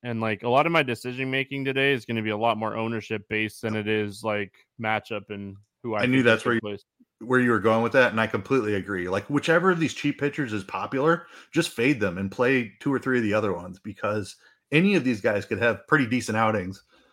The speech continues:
Speaker 2: I don't think we should be playing chalk at pitcher today on this slate.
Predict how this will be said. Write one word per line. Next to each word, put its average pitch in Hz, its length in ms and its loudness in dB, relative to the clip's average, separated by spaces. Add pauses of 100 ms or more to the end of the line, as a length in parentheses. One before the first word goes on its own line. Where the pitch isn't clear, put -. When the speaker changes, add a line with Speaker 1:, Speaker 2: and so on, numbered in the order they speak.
(200)
Speaker 2:
I 139 40 6
don't 143 160 2
think 123 180 -2
we 127 80 0
should 113 140 -6
be 113 80 -2
playing 107 260 -2
chalk 90 300 -4
at - 80 -16
pitcher 90 260 -10
today 98 260 -12
on 98 140 -14
this - 140 -16
slate. 90 240 -12